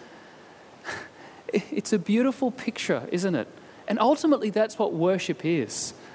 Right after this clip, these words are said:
It's bowing down. It's assuming a posture that says, "I am nothing. You are worthy. You are worthy to be praised because you are great and you are glorious."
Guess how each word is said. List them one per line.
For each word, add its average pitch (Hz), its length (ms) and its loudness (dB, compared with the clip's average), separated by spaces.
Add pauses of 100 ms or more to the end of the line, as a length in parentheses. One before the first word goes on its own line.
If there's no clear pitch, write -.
(560)
It's 190 160 2
bowing 240 840 2
down. 190 420 2
It's 170 220 -4 (300)
assuming 269 580 4
a 254 60 2
posture - 560 0
that 156 180 0
says, 180 560 0
"I 240 220 0
am 247 260 4
nothing. 208 540 0 (1160)
You 247 360 6
are 185 400 2 (420)
worthy. 170 840 4 (220)
You 165 160 4
are 175 140 6
worthy 208 600 4
to 208 160 -6
be 185 160 0
praised 135 680 -2
because 156 380 -2
you 175 160 2
are 190 60 2
great 202 500 0 (440)
and 175 280 0
you 170 160 4
are 160 120 2
glorious." 156 1040 -2